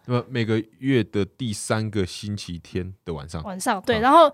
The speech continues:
Speaker 2: 其实你只要关注二三喜剧
Speaker 1: Girls Try Out。
Speaker 2: 就可以知道这个活动。
Speaker 1: 啊，对啊，也是，哈。
Speaker 2: 那它是我跟另外一个喜剧演员叫瑞恩，我们一起合办的。
Speaker 1: 哦。
Speaker 2: 那这个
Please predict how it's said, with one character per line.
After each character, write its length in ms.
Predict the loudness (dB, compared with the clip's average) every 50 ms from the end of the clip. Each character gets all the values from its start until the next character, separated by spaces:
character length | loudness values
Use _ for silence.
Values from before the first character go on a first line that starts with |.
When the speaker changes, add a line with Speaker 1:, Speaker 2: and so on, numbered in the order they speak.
| 0 -2
Speaker 2:
其 100 | 4 6
实 80 | 6 6
你 80 | 8
只 60 | 6
要 40 | 6
关 200 | 6 6 6 6
注 100 | 6 6
二 80 | 6 6
三 160 | 6 6 4
喜 100 | 2 0
剧 60 | -2
Speaker 1:
Girls 40 | 0
Try 20 |
Out。 60 | 2 4
Speaker 2:
就 80 | 4 4
可 120 | 2 0
以 120 | -2 -2
知 200 | -4 -6 -4 0
道 160 | 2 2 2 2
这 120 | 0 -2
个 120 | -8 -8
活 160 | -10 -10 -10 -6
动。 140 | -2 0 0
Speaker 1:
啊， 60 | 2
对 60 | 0
啊， 80 | 0 -2
也 60 | -8
是， 160 | -12 -12 -14 -14 -12
哈。 100 | -12 -4 2
Speaker 2:
那 100 | 4 6
它 180 | 8 8 8 8
是 80 | 8 8
我 200 | 8 8 8 8
跟 160 | 6 6 8
另 80 | 8
外 100 | 6 6
一 20 | 6
个 60 | 4
喜 160 | 2 0 -2
剧 180 | -4 -2 0 0
演 100 | 0 2
员 60 | 2
叫 200 | 4 6 6 6
瑞 260 | 8 6 6 4 4
恩， 140 | 2 2 0
我 80 | 0 0
们 100 | 0 0
一 40 | 0
起 80 | 0
合 200 | -2 -4 -6 -4
办 300 | 0 2 2 2 2 0
的。 80 | -4 -6 -6
Speaker 1:
哦。 20 | -8 -8 -8 -10 -8 0 4
Speaker 2:
那 240 | 4 6 6 4 0 -6 _ _ _ 0
这 140 | 0 4
个 260 | 6 8 8 8 6